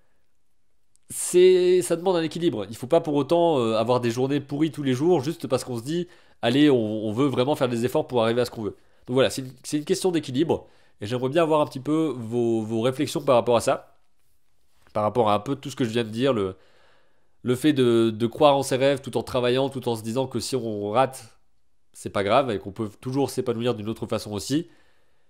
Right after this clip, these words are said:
Voilà, j'ai, j'ai jeté ça un petit peu comme ça. Je sais pas trop ce que vous pouvez en penser, mais en tout cas, dites-moi ça en commentaire, et ça pourrait ouvrir, euh, à des discussions, ça pourrait être intéressant.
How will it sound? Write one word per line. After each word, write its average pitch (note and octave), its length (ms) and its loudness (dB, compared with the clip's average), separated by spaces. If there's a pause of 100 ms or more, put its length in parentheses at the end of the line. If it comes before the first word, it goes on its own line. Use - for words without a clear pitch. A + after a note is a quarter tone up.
(160)
Voilà, G#2 240 2
j'ai, G#2 200 -2
j'ai A#2 160 0
jeté C#3+ 240 0
ça D#3 120 -2
un D3+ 40 -4
petit B2+ 120 -12
peu C#3+ 120 -6
comme C3 120 0
ça. D3+ 340 0 (420)
Je G#2+ 180 -4
sais B2+ 140 -2
pas C#3+ 140 2
trop D#3 120 -6
ce - 60 -6
que - 80 -4
vous B2+ 100 -2
pouvez C3 160 -2
en B2+ 80 2
penser, B2+ 360 -2
mais A2+ 60 -4
en G#2 80 -4
tout - 120 -18
cas, B2+ 100 0
dites-moi B2 260 -6
ça B2+ 120 -2
en - 20 -2
commentaire, A#2+ 420 0
et F#2+ 240 -2
ça G#2 120 -6
pourrait A2+ 380 0 (360)
ouvrir, A#2 380 2
euh, G2 200 2
à G2+ 80 -4
des G#2 120 -2
discussions, A2+ 400 -6
ça B2+ 120 -2
pourrait G#2 200 -2
être G2+ 100 -8
intéressant. G#2 500 -2